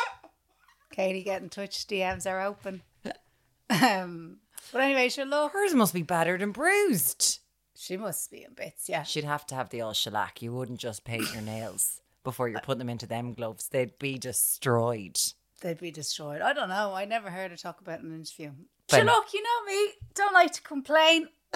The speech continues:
Speaker 1: Struggle on. <laughs> And keeping things in perspective, always.
Speaker 2: We would like to say a huge thank you to everyone that bothered their bums to
Speaker 1: Bothered
Speaker 2: come
Speaker 1: their
Speaker 2: out
Speaker 1: bum bums.
Speaker 2: and see us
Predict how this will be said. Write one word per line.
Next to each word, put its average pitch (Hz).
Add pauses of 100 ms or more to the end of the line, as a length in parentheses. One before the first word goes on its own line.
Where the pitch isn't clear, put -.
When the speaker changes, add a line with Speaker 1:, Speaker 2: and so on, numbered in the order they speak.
(220)
Speaker 1:
Struggle 277
on. 247 (120)
<laughs> 269 (560)
And 214
keeping 262
things 285
in 269
perspective, 311
always. 320 (100)
Speaker 2:
We 196
would 202
like 185
to 170
say 156
a -
huge 147
thank 139
you 123
to 147
everyone 135 (340)
that 143 (100)
bothered 311
their 226
bums 147
to -
Speaker 1:
Bothered 214
Speaker 2:
come 170
Speaker 1:
their 160
Speaker 2:
out 147
Speaker 1:
bum 180
bums. 180
Speaker 2:
and 147
see 156
us 139